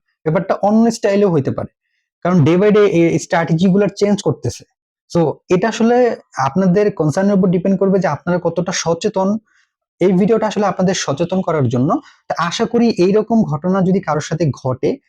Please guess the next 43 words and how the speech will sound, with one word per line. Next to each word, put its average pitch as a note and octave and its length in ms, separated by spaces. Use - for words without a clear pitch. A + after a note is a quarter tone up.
বা F3+ 60
যে D#3+ 180
কোনো A#3+ 200
ঘটনাই A#3 340
ঘটতে F3 300
পারে, E3 280
এটা G3+ 200
একটা G3+ 240
ঘটনা F3+ 540
নতুন, D#3+ 340
আহ, D3 180
আপনারা D#3+ 260
হয়তো D#3+ 200
Facebook D#3 340
স্ক্রল D#3 400
করলে D#3+ 180
আরো D3+ 240
অন্যান্য F#3 360
নতুন F3 380
নতুন E3+ 200
স্টাইল D3+ 420
দেখবেন D#3 320
প্রতারণার। D3+ 500
তো D#3 80
আসলে G#3+ 280
যে E3+ 380
যেই F#3 480
ফোন D#3+ 200
দেখ D#3 160
না D#3+ 80
আপনাদের C#3 340
কেন C3 200
বা C3 100
যাই C#3+ 280
করুক D#3 280
না A#2+ 100
কেন, C3 200
এই G#3 400
টাইপের E3 480
প্রতারণামূলক E3+ 880
হুমকি C3+ 300
থেকে F3 320
বা C#3+ 300